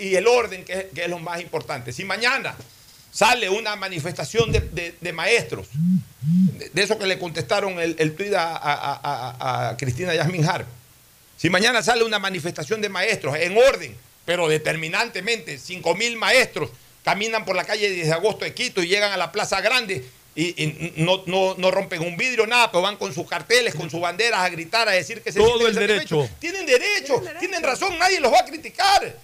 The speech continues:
Speaker 1: Es más, se los va a apoyar. Desde aquí se va a decir, "Bueno, miren, sí, pero el maestro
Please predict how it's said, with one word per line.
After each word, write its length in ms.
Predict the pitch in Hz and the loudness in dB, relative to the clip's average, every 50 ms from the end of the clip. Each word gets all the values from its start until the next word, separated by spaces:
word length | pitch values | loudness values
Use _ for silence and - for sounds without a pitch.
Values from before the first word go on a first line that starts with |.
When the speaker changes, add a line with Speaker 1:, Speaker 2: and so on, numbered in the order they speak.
| - - | -16 2
Speaker 1:
Es 180 | - 302 277 277 | 4 4 4 4
más, 160 | 339 359 320 | 2 0 2
se 80 | - 269 | 2 0
los 100 | 240 202 | 0 2
va 60 | 254 | 2
a 40 | 339 | 2
apoyar. 520 | 339 - 269 262 277 349 339 339 277 254 202 | 2 2 0 2 2 2 2 2 0 0 0
Desde 160 | 208 226 202 | 2 2 2
aquí 180 | 220 202 214 285 | 2 -2 -4 -2
se 80 | 262 | 0
va 80 | 277 269 | 2 2
a 20 | |
decir, 180 | 277 - 254 - | 2 0 0 -2
"Bueno, 280 | - 190 226 294 - 202 | -2 0 0 0 -2 -4
miren, 300 | 165 220 269 254 - 143 | -6 -6 -6 -4 -6 -6
sí, 160 | - 170 233 - | -6 -8 -6 -6
pero 160 | 208 165 160 | -6 -6 -4
el 40 | 156 | -6
maestro 500 | 156 151 175 226 240 - 320 262 - - | -4 -4 -2 -4 -4 0 0 0 0 0